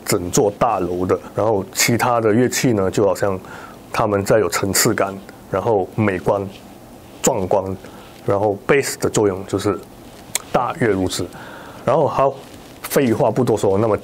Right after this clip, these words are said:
今天呢，我们就来让大家了解一下，如果一首歌没有了 bass 会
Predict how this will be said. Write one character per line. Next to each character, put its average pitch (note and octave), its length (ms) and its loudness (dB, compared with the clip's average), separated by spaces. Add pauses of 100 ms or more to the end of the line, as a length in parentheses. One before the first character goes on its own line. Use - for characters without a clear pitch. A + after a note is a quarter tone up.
今 G#2+ 300 2
天 A2 240 0
呢， G2+ 100 2
我 F#2+ 120 -2
们 F2 160 -2
就 G#2 160 2
来 G2 200 2 (160)
让 C3 240 4
大 B2 140 4
家 A2+ 280 2
了 A2+ 180 6
解 A2+ 160 0
一 - 20 2
下， G2+ 240 0 (400)
如 C#3+ 140 4
果 C3+ 240 2
一 A3+ 80 4
首 G2 200 2
歌 G#2+ 300 2 (160)
没 C3 160 4
有 B2 80 4
了 G2 180 2
bass A2 280 0 (380)
会 G2 280 0